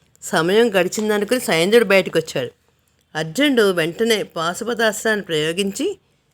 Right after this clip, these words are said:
సైంధవుడిని సంహరించేశాడు. అప్పటికే యుద్ధంలో భీష్మ, కర్ణ, అభిమన్యులతో పాటు చాలామంది చనిపోయారు. అంతమంది బంధువులను, సోదరులను మరణించడంతో దుర్యోధనుడికి యుద్ధంలో ఆసక్తి పోయిందన్నమాట.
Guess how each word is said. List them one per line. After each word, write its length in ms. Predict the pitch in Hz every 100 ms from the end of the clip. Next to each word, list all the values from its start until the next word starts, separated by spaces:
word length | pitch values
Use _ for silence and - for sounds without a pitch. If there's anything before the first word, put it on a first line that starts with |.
| _
సైంధవుడిని 600 | - 175 175 214 214 196 240
సంహరించేశాడు. 920 | - 233 220 214 196 196 190 151 - _ _ _ _ _ 151
అప్పటికే 720 | 151 214 214 233 226 160 -
యుద్ధంలో 540 | 175 156 190 196 202 180
భీష్మ, 600 | 156 190 208 - 208 151 -
కర్ణ, 420 | 180 214 247 208 -
అభిమన్యులతో 760 | 170 180 240 269 262 254 208 208
పాటు 320 | 185 156 165 165 180
చాలామంది 640 | 165 180 240 254 240 226
చనిపోయారు. 680 | - 185 165 180 165 139 - 147 _ _ _ _ _ _ _ _ _ - - -
అంతమంది 640 | 208 240 240 214 208 226
బంధువులను, 760 | 196 196 190 214 240 202 196 185
సోదరులను 640 | 185 175 185 214 202 190
మరణించడంతో 920 | 180 165 196 214 - 190 170 165 151
దుర్యోధనుడికి 720 | 147 151 180 202 208 196 -
యుద్ధంలో 680 | 170 165 143 185 175 170 254 _ _ _ _ _ _ 147
ఆసక్తి 480 | 180 175 208 -
పోయిందన్నమాట. 800 | 196 156 156 175 165 151 147 139